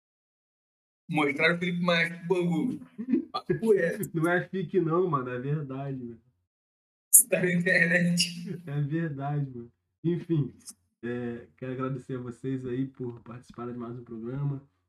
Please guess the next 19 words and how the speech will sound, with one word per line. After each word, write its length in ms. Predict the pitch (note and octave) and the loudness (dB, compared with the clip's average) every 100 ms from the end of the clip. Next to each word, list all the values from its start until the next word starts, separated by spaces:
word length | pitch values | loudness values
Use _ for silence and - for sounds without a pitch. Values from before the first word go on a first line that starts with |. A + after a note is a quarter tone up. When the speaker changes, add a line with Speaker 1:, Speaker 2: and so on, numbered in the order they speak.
| _ | _
Speaker 2:
Agradecer 300 | A2+ A#2 - | -10 -10 -8
aos 100 | B2 | -8
nossos 180 | A#2 A2 | -10 -8
ouvintes, 500 | A#2+ G#2+ B2+ C3+ C#3+ - | -8 -6 -4 -4 -6 -12
quem 100 | A2 | -14
tá 160 | A#2 | -12
aqui, 200 | A#2+ _ | -14 _
tá 120 | - G#2+ | -16 -14
até 220 | - A#2 | -10 -10
aqui. 460 | F#2+ - B2 C3 - _ _ _ _ _ _ _ A#2 | -10 -8 -6 -6 -8 _ _ _ _ _ _ _ -6
É, 180 | A#2+ | -4
reitero 420 | A2+ B2+ B2 C3+ D3 | 0 -2 -2 -4 -2
o 20 | |
pedido, 360 | B2+ A#2+ C#3+ - | 0 2 0 -2
se 100 | C3 | -8
você 240 | A#2+ D3 | -8 -8
conhece 340 | C#3+ C3 C#3+ | -6 -2 -2
algum 140 | B2+ C3 | 0 -2
botafoguense 960 | C3+ C3 C3+ C3 A#2+ B2 C3 C3 A#2+ | -2 -4 -6 -4 -2 -2 -2 -6 -16